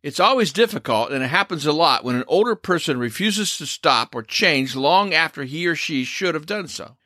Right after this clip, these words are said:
Doug didn't associate his worth with his ability to do certain things. Not doing these things didn't create for him an insecurity problem. No, his sense of who he was rested in his relationship with the Lord. Doug knew God is in charge of aging as well as serving,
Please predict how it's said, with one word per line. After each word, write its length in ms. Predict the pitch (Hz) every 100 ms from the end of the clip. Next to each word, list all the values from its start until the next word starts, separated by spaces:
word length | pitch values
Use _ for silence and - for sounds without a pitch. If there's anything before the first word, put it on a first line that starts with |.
| _ _ _
Doug 240 | - 202 202
didn't 320 | 208 185 175
associate 560 | 127 - 196 196 170 139
his 160 | 110
worth 420 | 113 156 147 107
with 120 | 135 127
his 180 | 131
ability 480 | 120 110 180 151 139
to 100 | 117
do 180 | 120 220
certain 300 | - - 98
things. 480 | - 95 85 - - _ _ _
Not 340 | - 202 226 123
doing 320 | 165 220 151
these 260 | 123 113 -
things 280 | 123 135
didn't 300 | 120 170 170
create 360 | - 156 151 -
for 160 | 135 120
him 180 | 127
an 80 | 139
insecurity 600 | 143 151 - - 247 143
problem. 440 | 113 113 78 - _ _ _ _ _ _ _ _ _
No, 240 | 143 180 185
his 200 | 220 202
sense 400 | - 262 285 -
of 120 | 143
who 180 | 160 220
he 160 | 202
was 400 | 180 185 160 135
rested 560 | 113 131 196 - 143 123
in 180 | 123 139
his 180 | 131 123
relationship 720 | 120 160 196 120 104 135 -
with 100 | 139
the 80 | 151
Lord. 360 | 190 - 98 _ _ _ _ _ _ _ _ _ _ -
Doug 280 | 135 226 196
knew 200 | 190 233
God 320 | 151 175 175
is 180 | 151 127
in 120 | 139
charge 360 | - 190 160 131
of 140 | 127
aging 460 | 160 220 147 117 120
as 140 | 120
well 240 | 127 131 131
as 100 | 117
serving, 560 | - 165 170 190 214